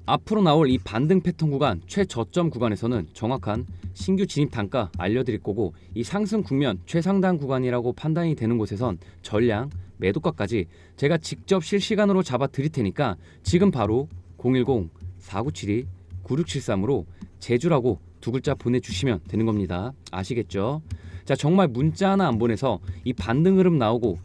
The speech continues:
이 상승 추세에서 매도해야 할 때 "나는 저점에서 매수를 못해서 수익을 못 봤다." 이러시는 분들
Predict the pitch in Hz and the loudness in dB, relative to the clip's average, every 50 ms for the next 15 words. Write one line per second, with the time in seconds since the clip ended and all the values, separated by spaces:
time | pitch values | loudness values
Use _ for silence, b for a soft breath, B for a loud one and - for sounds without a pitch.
0 | - - 95 - 147 160 170 156 196 185 175 - - - 170 160 147 151 143 110 | -10 -10 -10 -4 -2 -2 0 2 2 0 0 -2 -2 0 2 2 2 2 0 2
1 | 104 98 110 101 151 156 160 156 135 110 90 - 127 110 87 76 - - 101 110 | 2 0 2 2 4 4 4 4 4 2 2 2 2 0 0 0 -4 -2 2 4
2 | 131 170 208 214 - - 135 127 - - 175 180 180 160 180 165 120 107 110 120 | 4 6 4 4 2 0 -2 -2 0 0 2 2 4 4 2 2 2 2 2 2
3 | - 175 180 185 180 170 160 - 165 151 165 165 156 - - 214 220 214 202 208 | 2 2 2 4 4 2 0 -2 -2 -2 0 -2 -2 -2 -2 0 2 4 4 4
4 | 160 117 127 - - 160 156 - 156 123 95 80 - - - 107 120 147 190 202 | 4 4 2 2 2 0 2 4 2 2 2 0 -6 -12 -4 0 6 8 8 8
5 | 180 208 202 185 165 156 143 151 143 98 | 8 6 4 4 4 4 4 4 2 2